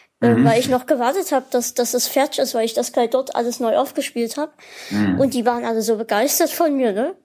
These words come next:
Speaker 1: Die Mitarbeiter, weil ich was wusste, was die nicht wussten.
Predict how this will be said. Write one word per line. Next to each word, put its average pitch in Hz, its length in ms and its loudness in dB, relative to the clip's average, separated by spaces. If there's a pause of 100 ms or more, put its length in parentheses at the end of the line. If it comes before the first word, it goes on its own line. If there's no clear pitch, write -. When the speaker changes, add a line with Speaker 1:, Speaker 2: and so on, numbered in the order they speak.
(120)
Speaker 1:
Die 233 140 -6 (160)
Mitarbeiter, 294 600 2
weil 220 140 2
ich 233 120 -2
was 240 180 -4
wusste, 285 300 0
was 247 200 -4
die 254 140 -2
nicht 320 240 -2
wussten. 269 400 -4